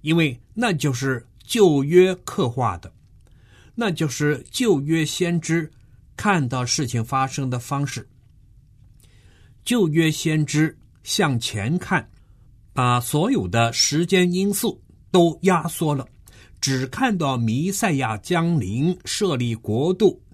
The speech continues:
只是如此。他们没有看到巨大的空隙。如我所说，那就是为什么他被称作奥秘。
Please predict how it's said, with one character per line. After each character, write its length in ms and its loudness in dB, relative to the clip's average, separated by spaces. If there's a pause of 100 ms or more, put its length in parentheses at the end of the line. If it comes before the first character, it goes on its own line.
只 180 -4
是 160 -6
如 220 0
此。 260 -10 (800)
他 140 0
们 240 4
没 160 2
有 120 -2
看 240 -4
到 280 -6
巨 340 -4
大 160 -4
的 140 -6
空 240 -2
隙。 260 -10 (1080)
如 160 4
我 140 4
所 260 -4
说， 380 0
那 160 0
就 180 -2
是 220 -2
为 220 -2
什 180 -6
么 220 -2 (480)
他 240 0
被 300 -4
称 340 -2
作 380 -4
奥 280 2
秘。 260 -2